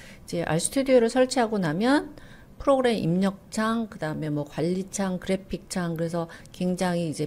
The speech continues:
편리합니다. 여러분이 프로그램을 하시기에.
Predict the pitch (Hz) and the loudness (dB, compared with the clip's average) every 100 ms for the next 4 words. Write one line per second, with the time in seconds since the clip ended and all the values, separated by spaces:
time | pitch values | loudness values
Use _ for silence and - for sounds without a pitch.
0 | - - 330 330 302 208 135 135 127 - | -2 0 2 2 2 2 0 -2 -4 -8
1 | - 160 151 135 135 - 247 208 151 135 | -6 -2 -2 -2 -4 2 2 2 0 0
2 | 127 - - 208 175 147 131 151 233 | -2 -6 -8 -6 -6 -8 -6 -2 -2